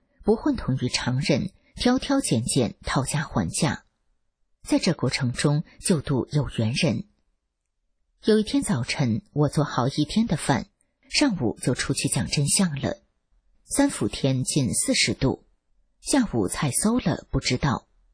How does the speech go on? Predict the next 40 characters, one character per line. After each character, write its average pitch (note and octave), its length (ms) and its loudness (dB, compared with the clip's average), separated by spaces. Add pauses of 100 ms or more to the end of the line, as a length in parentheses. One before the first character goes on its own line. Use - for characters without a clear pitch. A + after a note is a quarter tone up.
(360)
饭 C#4 300 2
吃 - 160 0
到 A#3 160 2
嘴 - 240 0
时 - 340 2
是 - 300 0
酸 A3+ 320 0
味 C4 100 2
儿 C#3 120 0
的， - 260 -2 (540)
饭 D#3+ 260 0
菜 - 380 -4
已 C#3 160 2
混 E3 200 -2
在 C#3+ 120 -2
一 C4 180 0
起 - 240 -2
了。 - 300 -2 (960)
这 D4 120 4
时 - 380 0
我 C#3+ 100 2
想 - 240 -2
到 B2+ 200 -2
了 D3+ 200 0
师 - 220 2
父 - 180 -2
的 A2+ 140 0
法， - 400 -2 (800)
师 - 200 2
父 D3 140 -2
在 C3+ 380 -2
红 C3+ 380 -2
银 C3 440 0 (140)
道 A3 240 2
中 F#3 260 2
说 A2 420 2 (1080)
，“食 - 200 4
而 A#3 200 4
不 D3 240 0 (100)
味， B3 340 2